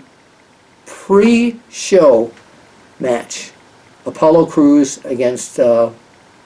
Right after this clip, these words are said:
Elias, Elias Samson, whatever. Uh, the predictor predicts that Elias defeats Apollo Crews. Yeah,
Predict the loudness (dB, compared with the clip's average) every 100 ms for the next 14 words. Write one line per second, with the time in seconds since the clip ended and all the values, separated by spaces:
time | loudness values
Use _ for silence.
0 | _ _ _ -20 -6 0 2 2 0 -4
1 | -14 -16 _ _ -16 -16 _ _ _ -20
2 | -18 -16 -14 -16 -16 -20 -20 -20 -14 -14
3 | -16 -20 -20 _ -10 -4 -2 0 -2 -6
4 | -8 -8 -4 0 0 0 0 0 -4 _
5 | _ -4 0 0 0 0 0 0 -6 -2
6 | 0 2 0 -4 -10 -6 -6 -6 -6 0
7 | 2 0 -2 -6 -6 -8 -12 -20 -6 0
8 | 0